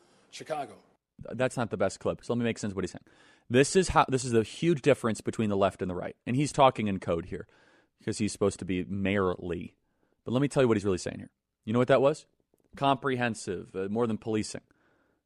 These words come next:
Speaker 2: What he's saying is that poverty is to blame for crime. That's what he's saying. They don't have enough stuff.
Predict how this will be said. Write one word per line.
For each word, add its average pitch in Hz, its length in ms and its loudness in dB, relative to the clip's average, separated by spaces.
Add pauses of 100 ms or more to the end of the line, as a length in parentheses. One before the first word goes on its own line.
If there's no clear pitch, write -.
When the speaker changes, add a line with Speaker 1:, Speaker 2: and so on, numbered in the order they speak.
Speaker 2:
What 139 120 0
he's 131 80 -2
saying 185 240 4
is 147 140 0
that 127 300 6 (520)
poverty 170 540 6
is 123 140 -2
to - 80 -2
blame 110 320 4
for - 140 -6
crime. 98 340 -4 (800)
That's 123 160 2
what 127 100 4
he's 104 80 0
saying. - 220 -8 (280)
They 165 80 4
don't 226 100 8
have 226 60 4
enough 214 160 4
stuff. - 400 4